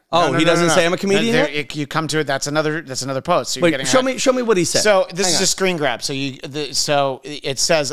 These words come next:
Speaker 2: "I, s-, I, n-, I
Speaker 1: Oh,
Speaker 2: see you like
Speaker 1: carry
Speaker 2: to
Speaker 1: on.
Speaker 2: work."
Speaker 1: Okay,
Speaker 2: Yeah,
Speaker 1: no, you're right.
Speaker 2: we'll get to it. Yeah,
Speaker 1: Okay.
Speaker 2: it's just, that's not this post. So he, uh, I, I noticed on your page that you like to work. So did I. And this is what we were talking about before. This is sort of like old Tom comes through, uh,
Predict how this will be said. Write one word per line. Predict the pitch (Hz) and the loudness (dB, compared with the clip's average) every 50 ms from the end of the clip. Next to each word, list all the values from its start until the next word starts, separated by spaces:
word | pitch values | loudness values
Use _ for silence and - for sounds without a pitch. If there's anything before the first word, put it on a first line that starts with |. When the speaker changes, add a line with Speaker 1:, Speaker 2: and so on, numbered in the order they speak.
| - | -2
Speaker 2:
"I, | - 135 139 139 | -2 -2 -2 -2
s-, | 123 - - - | -2 -4 -4 -4
I, | - 131 139 | -2 -2 -2
n-, | 143 143 147 143 - | -2 -2 -4 -4 -2
I | - | 0
Speaker 1:
Oh, | 175 156 | 0 0
Speaker 2:
see | 131 - 160 | 0 0 0
you | 151 156 | 2 2
like | 147 180 185 | 4 4 4
Speaker 1:
carry | 175 | 2
Speaker 2:
to | 160 156 | 2 2
Speaker 1:
on. | |
Speaker 2:
work." | 160 175 180 208 | 2 0 2 2
Speaker 1:
Okay, | 190 175 | 2 2
Speaker 2:
Yeah, | 185 208 | 4 4
Speaker 1:
no, | 190 | 4
you're | 180 190 | 4 2
right. | 208 208 | 2 2
Speaker 2:
we'll | 226 262 | 2 2
get | 254 294 240 - | 2 0 -2 0
to | - 160 | 0 -2
it. | 131 123 - | -2 -4 -2
Yeah, | - 170 156 131 113 | -2 0 0 0 0
Speaker 1:
Okay. | 127 165 160 | -2 -2 -2
Speaker 2:
it's | 151 143 | 0 -2
just, | 180 208 - - | -2 -2 -4 -4
that's | - 185 180 175 175 - - | -2 0 0 0 0 -2 -2
not | 196 185 170 165 - | -2 -2 -2 -2 -4
this | 160 135 - - | -4 -4 -6 -6
post. | - 135 135 113 90 - - - _ _ _ _ - - - - - - | -6 -8 -8 -8 -8 -10 -14 -16 _ _ _ _ -20 -20 -20 -20 -8 -6
So | - - 185 175 170 165 | 0 2 4 4 4 2
he, | - 131 - 175 185 - | -2 -8 -10 -10 -6 -2
uh, | - | 0
I, | 151 156 156 156 151 147 135 - 139 147 143 - | 2 2 2 2 2 0 0 -2 -2 -4 -2 -2
I | - 143 147 147 | -2 -2 -2 0
noticed | 156 160 165 165 - | 0 -2 -2 0 0
on | 190 175 175 | -2 -2 -2
your | 170 160 | -4 -6
page | - - 143 139 139 127 - - | -6 -6 -6 -6 -6 -6 -8 -10
that | 143 127 - | -8 -8 -8
you | - 139 | -8 -8
like | 135 123 120 120 | -8 -8 -8 -8
to | - 127 | -10 -12
work. | 123 120 101 101 - | -10 -12 -12 -10 -8
So | - - 117 | -8 -8 -8
did | 104 107 107 101 | -12 -16 -16 -16
I. | 92 76 _ _ _ _ _ _ _ _ _ _ - | -18 -18 _ _ _ _ _ _ _ _ _ _ -6
And | 165 170 180 180 180 170 - _ _ _ _ _ _ _ _ | -4 -2 -2 -2 -4 -8 -12 _ _ _ _ _ _ _ _
this | _ 143 151 220 240 - | _ -6 -4 -4 -2 -4
is | 233 202 185 | -4 -4 -2
what | 180 180 170 | 0 0 0
we | 156 | 0
were | 156 | -2
talking | 143 - 147 139 139 | -4 -4 -6 -6 -6
about | 143 139 135 151 | -8 -10 -12 -12
before. | 151 - - 160 143 135 | -14 -16 -14 -14 -14 -14
This | 110 101 160 160 160 - | -12 -8 -6 -4 -4 -4
is | 175 165 156 151 143 127 - - - _ _ _ _ | -4 -4 -6 -6 -6 -6 -6 -8 -10 _ _ _ _
sort | - - 180 185 180 | -8 -4 0 2 2
of | 175 151 | 2 2
like | 165 156 143 - - | 0 -2 -2 -4 -2
old | 170 175 170 143 | -2 -2 -2 -2
Tom | 135 143 143 135 135 131 | -4 -4 -4 -4 -6 -8
comes | - 139 131 123 120 - | -12 -12 -10 -8 -8 -8
through, | - 127 113 104 110 110 _ _ _ _ _ _ _ _ _ - | -8 -12 -14 -16 -16 -18 _ _ _ _ _ _ _ _ _ -8
uh, | 143 143 147 147 147 | -6 -4 -2 -4 -4